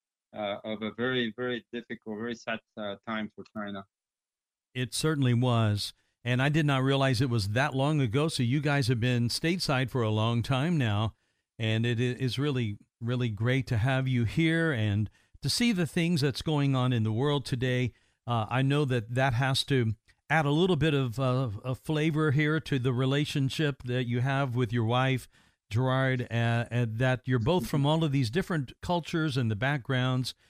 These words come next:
Speaker 2: But now you've found this mutual thing that both of you are working in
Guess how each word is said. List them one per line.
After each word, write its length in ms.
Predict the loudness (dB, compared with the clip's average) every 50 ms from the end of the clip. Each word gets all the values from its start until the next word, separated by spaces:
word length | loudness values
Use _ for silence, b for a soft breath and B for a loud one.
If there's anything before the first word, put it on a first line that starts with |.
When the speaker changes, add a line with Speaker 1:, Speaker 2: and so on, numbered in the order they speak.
| b b b b
Speaker 2:
But 140 | b -2 0
now 200 | 2 2 2 2
you've 300 | 2 2 2 2 0 0 -6 _ _
found 360 | 0 2 2 4 4 4 4 2
this 280 | 2 0 0 0 0
mutual 580 | 0 2 2 2 2 0 0 0 0 2 2 0
thing 380 | 0 0 0 2 2 2 2
that 180 | 2 0 0 0
both 220 | 0 0 0 0
of 180 | 0 -2 -2 0
you 260 | 0 0 0 2 2
are 120 | 2 0 0
working 480 | 0 0 -2 -2 -2 0 0 2 2
in 380 | 2 2 2 2 2 2 0